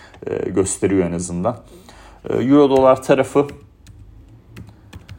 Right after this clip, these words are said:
Hızlıca şöyle bakalım. Yani bunda da işte bir on üç kırk seviyesindeyiz. Burada da bir on üçün altına indikçe, e, alımlar geliyor. E, yani burada da, e, açıkçası,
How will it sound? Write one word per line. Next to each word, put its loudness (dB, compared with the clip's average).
Hızlıca -16
şöyle -10
bakalım. -4
Yani -4
bunda 0
da -2
işte -6
bir -4
on -2
üç -8
kırk -14
seviyesindeyiz. -2
Burada -2
da 2
bir 0
on 2
üçün -6
altına 2
indikçe, -2
e, -2
alımlar 2
geliyor. -2
E, -10
yani -6
burada 2
da, 0
e, -6
açıkçası, -6